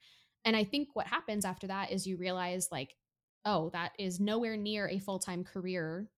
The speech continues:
that I need." So it, it, it provides this, like, facade of, you know, achieving that, which is a huge achievement, but it's not quite yet to the, like, "This is actually contributing to my family. This is a full-time career."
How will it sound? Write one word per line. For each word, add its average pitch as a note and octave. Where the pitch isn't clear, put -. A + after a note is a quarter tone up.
that F#3+
I E3
need." G3
So G#3+
it, G3
it, A#3+
it G#3+
provides A3
this, G3+
like, F3+
facade G#3
of, F#3
you G#3
know, F3
achieving G#3
that, F3+
which F#3+
is G3
a G#3
huge D#4
achievement, B3
but A3
it's A3
not G#3+
quite G3+
yet F#3
to F#3+
the, F3
like, C#3+
"This G#3
is F#3+
actually F3+
contributing F3+
to F#3+
my E3+
family. C#4
This F#3+
is F#3+
a E3+
full-time F#3
career." A#3